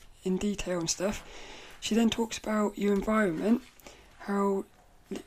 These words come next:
different colours and stuff makes you feel nice. Again, I love yellow. Really like the colour yellow.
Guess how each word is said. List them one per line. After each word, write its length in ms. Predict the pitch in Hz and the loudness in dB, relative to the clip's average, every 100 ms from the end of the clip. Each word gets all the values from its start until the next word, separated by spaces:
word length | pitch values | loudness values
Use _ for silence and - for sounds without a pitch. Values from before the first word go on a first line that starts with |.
| - | -8
different 260 | 208 196 185 | -6 -4 -6
colours 340 | - 208 190 | -2 0 0
and 120 | 175 | 0
stuff 480 | - 196 202 - - - - - - - - - - | -2 -2 -2 -6 -18 -20 -20 -20 -20 -20 -20 -12 -6
makes 260 | 185 - | -4 -4
you 60 | 190 | -8
feel 260 | - 196 185 | -6 -2 -2
nice. 500 | 185 220 - - - - - - - - - - 180 | 0 0 0 -6 -6 -12 -20 -20 -20 -20 -20 -12 -4
Again, 400 | 202 202 185 - - - | 2 2 2 -2 -12 -4
I 60 | |
love 260 | 208 226 - - - - | -2 -2 -6 -20 -20 -6
yellow. 380 | 196 208 170 170 - - - - - - - - - - | -2 0 0 -4 -12 -20 -20 -20 -20 -20 -18 -18 -18 -6
Really 300 | 196 202 196 | 0 0 0
like 160 | 196 - | -2 -4
the 80 | - | -8
colour 260 | - 196 | -2 0
yellow. 320 | 185 185 175 | 2 0 0